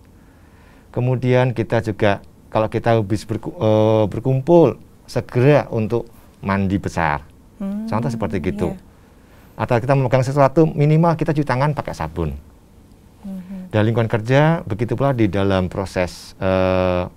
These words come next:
Speaker 1: regulasi pun juga berbeda. Ada perubahan yang sangat banyak yang terjadi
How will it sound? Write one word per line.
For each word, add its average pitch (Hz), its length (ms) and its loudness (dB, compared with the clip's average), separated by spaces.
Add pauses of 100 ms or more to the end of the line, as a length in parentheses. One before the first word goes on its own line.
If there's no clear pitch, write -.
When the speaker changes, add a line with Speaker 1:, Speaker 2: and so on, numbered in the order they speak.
(680)
Speaker 1:
regulasi 107 480 2
pun 170 240 0
juga 120 160 -4
berbeda. 120 400 -2 (1600)
Ada 110 160 0
perubahan 110 480 0
yang 98 80 -4
sangat 90 240 -4
banyak 90 400 -4
yang 87 160 -8
terjadi 87 560 -2